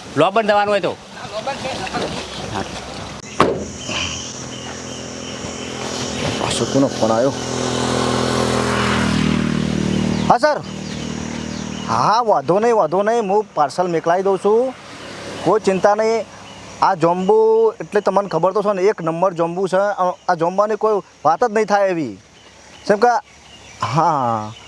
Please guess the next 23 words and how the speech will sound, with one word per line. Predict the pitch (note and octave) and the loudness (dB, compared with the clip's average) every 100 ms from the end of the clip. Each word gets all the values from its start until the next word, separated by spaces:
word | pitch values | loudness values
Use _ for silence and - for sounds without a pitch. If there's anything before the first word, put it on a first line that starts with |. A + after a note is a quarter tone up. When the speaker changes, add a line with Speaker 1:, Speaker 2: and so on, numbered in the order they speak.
| - - - - | -20 -20 0 4
Speaker 3:
અમારે | F3 B3+ C4 B3+ B3 | 4 4 4 4 4
આ | G3 G3 | 4 4
બાજુ | A#3 A3+ | 2 4
એરિયામાં | G#3+ A3 A#3 A#3+ G#3+ - _ - | 4 4 2 4 2 0 _ -2
એક | G3 - A#3+ B3 | -2 2 0 4
જ | |
આ | G#3+ G3+ | 4 4
વસ્તુ | F#3+ - G#3 | 0 -2 0
છે, | A3+ G3+ | 2 2
એક | - | 2
જ, | G#3 F3+ - | 0 -2 0
એક | F#3+ A3 | 0 0
જ | G#3 | 2
પાર્ટીના | F#3 E3+ E3+ D#3 | 2 4 2 2
ઈ. | G#2+ F2+ - - - - - - - E3+ | -2 -12 -20 -20 -20 -20 -20 -20 -2 4
બીજા | G#3 B3 | 4 4
કંઈ | C4 | 4
મળતી | G#3 G#3 C4+ | 4 4 2
જ | A3 | 4
નહીં. | A3+ E3+ F#2+ - - - - - - - - - | 2 2 -4 -10 -20 -20 -20 -20 -20 -20 -20 -2
કોઈ | - B3+ C4+ | 4 4 4
વાંધો | A3+ A#3+ | 2 2
નહીં, | B3+ A3 A2 | 2 0 -2